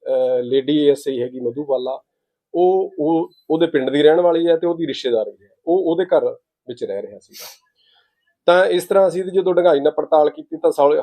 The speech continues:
ਹੌਲੀ ਹੌਲੀ ਜਿਹੜਾ ਇਸ ਦਾ ਪਰਿਵਾਰਕ ਜਿਹੜਾ ਸੀਗਾ, ਸਾਨੂੰ ਥੋੜ੍ਹਾ ਜਿਹਾ ਡਿਸਪਿਊਟ ਉਹਦੇ ਵਿੱਚ ਨਜ਼ਰ ਆਇਆ।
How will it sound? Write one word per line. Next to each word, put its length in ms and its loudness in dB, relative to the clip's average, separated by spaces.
ਹੌਲੀ 200 2
ਹੌਲੀ 180 2
ਜਿਹੜਾ 260 0
ਇਸ 120 -2
ਦਾ 120 0
ਪਰਿਵਾਰਕ 500 0
ਜਿਹੜਾ 180 -2
ਸੀਗਾ, 240 -4
ਸਾਨੂੰ 380 -8
ਥੋੜ੍ਹਾ 280 -6
ਜਿਹਾ 120 -2
ਡਿਸਪਿਊਟ 500 -8
ਉਹਦੇ 160 -8
ਵਿੱਚ 160 -18
ਨਜ਼ਰ 260 -6
ਆਇਆ। 260 -4